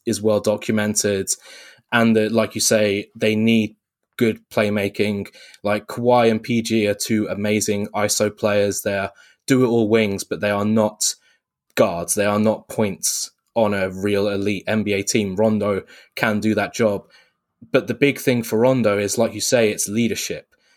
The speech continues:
Is Rondo probably steps into that locker room and is the vocal leader of the team. Like, Kawhi is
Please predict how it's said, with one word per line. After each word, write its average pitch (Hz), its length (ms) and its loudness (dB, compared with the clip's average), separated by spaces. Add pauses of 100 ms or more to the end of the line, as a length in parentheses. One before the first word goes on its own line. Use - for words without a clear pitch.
(160)
Is 107 220 -2
Rondo 131 320 2
probably 131 340 0
steps - 480 -2
into 117 240 -2
that 110 180 0
locker 117 280 0
room 98 360 -4 (320)
and 113 200 0
is 113 160 0
the 110 100 0
vocal 110 360 2
leader 104 300 0
of 87 100 -8
the - 60 -10
team. - 420 -8 (520)
Like, 110 180 0
Kawhi 143 400 2
is 110 320 -2